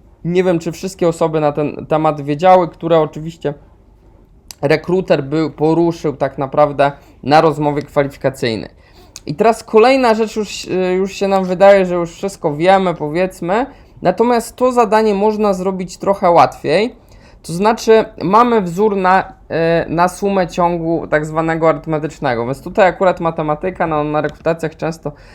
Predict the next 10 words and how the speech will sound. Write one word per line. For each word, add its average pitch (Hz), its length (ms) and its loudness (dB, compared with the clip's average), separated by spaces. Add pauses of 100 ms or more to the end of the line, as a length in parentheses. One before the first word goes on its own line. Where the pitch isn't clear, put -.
(160)
się - 160 -6
może 165 320 -2
to 151 100 -4
pojawić. 143 640 2 (480)
I 160 80 -8
teraz 202 280 2
chodzi 233 400 0
o - 120 4
to, 196 480 2 (220)
że 180 580 4